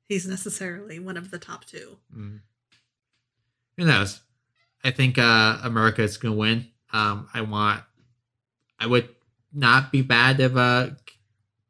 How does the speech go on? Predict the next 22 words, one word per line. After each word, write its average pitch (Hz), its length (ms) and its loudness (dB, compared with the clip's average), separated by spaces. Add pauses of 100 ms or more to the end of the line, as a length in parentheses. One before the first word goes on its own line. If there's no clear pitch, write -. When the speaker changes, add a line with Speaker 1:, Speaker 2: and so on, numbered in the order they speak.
(160)
Speaker 2:
K-, 117 220 -14
uh, 113 260 -4
Kano 113 420 -2
wins. 110 520 -2 (480)
Um, 104 540 0 (1000)
Speaker 1:
I 208 80 -14
would. 170 220 -16 (540)
Speaker 2:
You 123 160 -6
would. 110 260 2 (240)
<laughs> 240 80 4 (680)
But 143 280 4
yeah, 143 200 4 (320)
uh, - 80 -12 (1200)
but 180 320 4 (440)
I 156 140 6
am 151 340 6 (380)
se-, 147 500 0
secretly, 143 1160 2 (600)
um, 117 400 0
cheering 117 420 -2
for, 110 280 -2
uh, 104 280 0